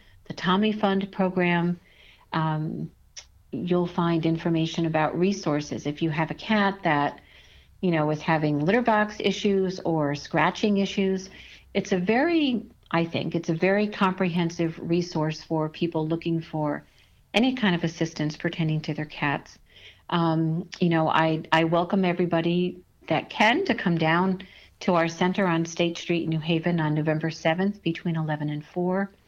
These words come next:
and November fourteenth between eleven and four to look at our fabulous Feline Feral Festival baskets.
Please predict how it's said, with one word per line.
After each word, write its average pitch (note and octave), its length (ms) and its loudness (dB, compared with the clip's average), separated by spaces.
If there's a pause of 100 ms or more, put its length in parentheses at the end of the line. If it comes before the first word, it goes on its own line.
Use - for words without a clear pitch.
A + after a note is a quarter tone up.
(320)
and E3 120 2
November D#3+ 380 0
fourteenth C4 640 -2
between F3+ 320 -2
eleven D#3+ 340 0
and D#3 140 -2
four E3 280 0
to D#3+ 60 -4
look F3+ 240 0
at F3+ 80 2
our D3+ 260 2 (580)
fabulous E3 720 0 (180)
Feline D#3+ 380 2
Feral D#3 340 0
Festival D3+ 500 -2
baskets. D#3+ 640 0